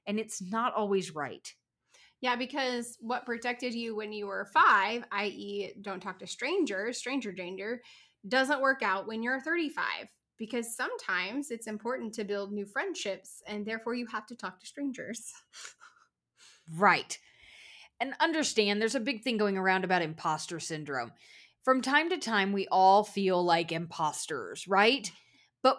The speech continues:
Speaker 1: we have to have faith in the power that we each possess. You are worthy and you are valid in going after your dreams, getting hired for that new job,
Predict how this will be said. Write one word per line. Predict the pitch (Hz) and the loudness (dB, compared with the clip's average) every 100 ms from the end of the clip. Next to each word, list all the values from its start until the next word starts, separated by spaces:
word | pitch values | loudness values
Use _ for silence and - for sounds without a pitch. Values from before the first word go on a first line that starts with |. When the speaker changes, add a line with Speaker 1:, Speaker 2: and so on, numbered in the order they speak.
| - - | -2 0
Speaker 1:
we | 285 | 2
have | 226 - 330 - | 2 0 -2 0
to | 392 | 0
have | 320 311 247 | 2 2 2
faith | - - 277 262 220 - | 0 0 4 4 2 0
in | 226 | 0
the | 233 220 | 0 -2
power | - 254 320 302 277 | -4 -4 2 4 6
that | 269 | 4
we | 233 233 | 4 -2
each | 208 247 - - - | -2 -2 -2 -8 4
possess. | 226 165 196 151 147 - - - - | 4 6 4 4 0 -4 -8 -16 -4
You | 202 277 | 0 6
are | 320 359 | 6 6
worthy | 233 240 214 175 160 151 247 269 _ _ _ - | 6 8 8 6 0 -2 -4 -8 _ _ _ -2
and | 208 226 | 2 4
you | 262 | 6
are | 269 240 | 8 6
valid | 180 220 277 294 196 131 117 - | 6 6 6 6 4 0 -4 -2
in | 208 | 2
going | 208 254 302 175 | 6 4 4 2
after | 208 208 - 208 | 2 2 2 0
your | 180 185 | 2 -2
dreams, | 160 175 196 202 208 269 381 381 - _ _ - 180 | -2 0 2 4 2 0 -4 -4 -8 _ _ -8 2
getting | 233 226 | 4 2
hired | 175 190 208 240 220 | 2 2 4 4 2
for | - 196 | -2 2
that | 190 185 | 2 2
new | 185 180 | -4 -4
job, | 160 - 185 156 160 185 285 | -8 0 2 4 6 6 6